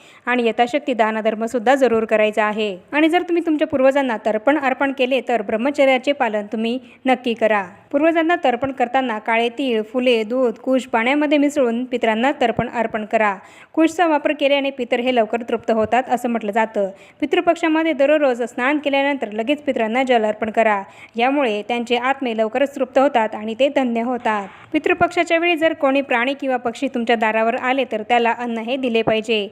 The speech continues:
असं मानलं जातं की पूर्वज आपल्याला या स्वरूपामध्ये भेटायला येतात.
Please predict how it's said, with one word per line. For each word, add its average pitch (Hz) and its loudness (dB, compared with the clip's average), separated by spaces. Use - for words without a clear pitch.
असं 277 2
मानलं 320 4
जातं 311 2
की 311 -2
पूर्वज 262 2
आपल्याला 269 0
या 226 0
स्वरूपामध्ये 233 -2
भेटायला 240 2
येतात. 226 0